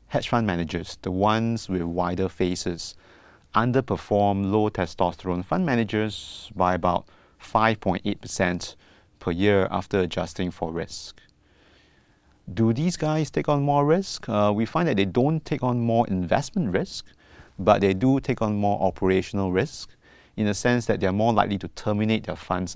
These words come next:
early and more likely to report violations to the S E C. Now, this begs the question as to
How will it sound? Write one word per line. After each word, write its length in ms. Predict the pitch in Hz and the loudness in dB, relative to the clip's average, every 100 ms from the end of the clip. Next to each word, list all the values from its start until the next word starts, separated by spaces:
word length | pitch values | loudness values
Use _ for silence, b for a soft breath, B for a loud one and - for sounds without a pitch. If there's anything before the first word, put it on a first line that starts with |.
| - | -4
early 360 | 85 85 143 - _ b b b b b | -4 -4 -8 -12 _ b b b b b
and 380 | - 101 101 101 | -2 2 2 2
more 140 | 107 | 4
likely 220 | 107 104 104 | 4 2 -2
to 120 | 85 | -4
report 600 | 90 85 - 135 113 - - | -6 -8 -4 2 2 0 -12
violations 880 | 95 92 117 113 95 104 87 - - | -2 0 2 0 -2 -4 -4 -8 -8
to 120 | 95 | -6
the 160 | 92 | -4
S 220 | 92 92 - | -6 -8 -8
E 140 | 90 | -8
C. 280 | - - 80 - _ _ _ _ _ _ _ b b b b b b b b _ _ | -8 -10 -12 -14 _ _ _ _ _ _ _ b b b b b b b b _ _
Now, 360 | 107 101 98 95 | 0 6 6 6
this 200 | 101 127 | 2 2
begs 220 | 101 - | 4 2
the 60 | - | -2
question 520 | - 92 101 92 - | -4 -4 -2 -4 -4
as 220 | 95 90 - | -6 -8 -4
to 320 | 95 92 | -2 0